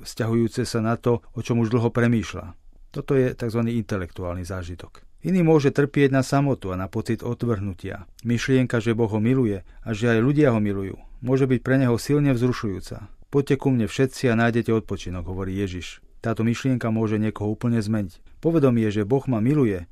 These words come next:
už zmenilo životy mnohých ľudí. Toto je tzv. emocionálny zážitok. A konečne máme i estetický zážitok, ktorý sa prejavuje napríklad takto. Človek sa môže cítiť unavený a znudený surovým materializmom každodenného mestského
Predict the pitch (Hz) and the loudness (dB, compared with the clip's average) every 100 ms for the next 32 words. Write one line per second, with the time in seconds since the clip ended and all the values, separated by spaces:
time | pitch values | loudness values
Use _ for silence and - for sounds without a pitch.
0 | - - 135 117 107 123 127 117 101 110 | -20 -18 -6 -2 0 2 2 2 0 -2
1 | 107 104 104 104 87 - 87 - - - | -2 -2 -2 -2 -4 -10 -12 -12 -20 -20
2 | - - 120 120 113 113 107 110 107 107 | -20 -12 -6 -2 0 0 -2 -2 -2 -4
3 | 101 - 92 90 87 85 85 80 82 - | -6 -6 -8 -6 -8 -8 -10 -12 -16 -20
4 | - - - - - - - - 151 147 | -20 -20 -20 -20 -20 -20 -8 0 0 0
5 | 151 135 113 113 107 101 - 131 - 117 | -2 -4 -2 -2 -2 -4 -4 -4 -2 -4
6 | 104 - 110 98 98 98 104 113 - - | -6 -6 -4 -4 -4 -6 -4 -6 -8 -18
7 | - 135 123 123 123 120 120 113 117 117 | -4 0 0 0 0 2 0 0 -2 -2
8 | 107 92 - 87 - 120 117 - 110 113 | -4 -4 -6 -12 -4 -2 0 -2 -2 0
9 | 107 - 104 98 120 127 120 117 110 107 | 0 -2 -6 -4 0 2 2 2 2 0
10 | 101 120 120 113 110 - - 143 139 127 | 0 2 2 2 0 -4 -4 2 4 4
11 | 117 123 131 117 113 110 98 107 101 117 | 4 2 0 0 0 0 -2 -4 -2 -2
12 | 110 113 110 107 101 107 - - | 0 0 0 -2 -2 -4 -4 -6